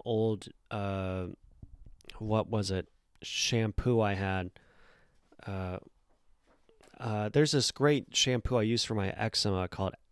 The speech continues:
uh, African Black Soap. Uh, and it's, it, it's, it's, uh, I don't, <sighs> Dude, it, it,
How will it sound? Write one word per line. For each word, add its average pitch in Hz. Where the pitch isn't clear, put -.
uh, 101
African 117
Black 95
Soap. -
Uh, 95
and 107
it's, 107
it, 110
it's, 117
it's, -
uh, 104
I 131
don't, 165
<sighs> -
Dude, 139
it, 143
it, 127